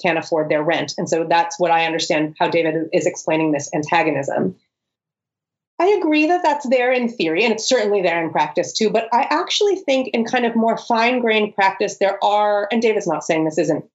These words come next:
possible, but there are possibilities for organizing across that, especially because I feel like two thousand eight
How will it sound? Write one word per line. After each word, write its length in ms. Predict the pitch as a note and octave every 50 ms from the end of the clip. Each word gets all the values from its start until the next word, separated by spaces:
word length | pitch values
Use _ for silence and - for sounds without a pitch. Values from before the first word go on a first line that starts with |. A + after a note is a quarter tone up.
| - -
possible, 520 | - - - - F#3 D#3 D#3+ D3 D#3 D#3
but 120 | - F#3+ F#3+
there 220 | A3 A3+ A3+ A3+
are 300 | A#3+ A#3+ B3+ C4 C#4+ C#4+
possibilities 800 | - - A#3 A3+ A#3 - G3 F3+ F#3+ F#3+ F#3+ F#3 F3 E3+ E3 -
for 460 | - - F3+ F3 F3 E3 E3 D#3+ - - _ _ _ _ -
organizing 540 | A#3 G#3+ G#3 G#3 G3+ F#3+ F3+ F3+ F#3 F3+
across 340 | F3 F3 - F#3+ F#3 F3+ -
that, 200 | - D#3+ - - -
especially 720 | - - - - - - - - D4 D4 - - E4 D4+
because 280 | C#4+ C#4+ C4 - A#3 A#3+
I 140 | A3+ G3 -
feel 120 | - B3 A3+
like 220 | G#3 - - -
two 240 | - - C#4+ C4+ C4
thousand 420 | - A#3+ A#3 A#3 A3 A3+ A3 G#3
eight 300 | F#3+ F#3 F3+ - - -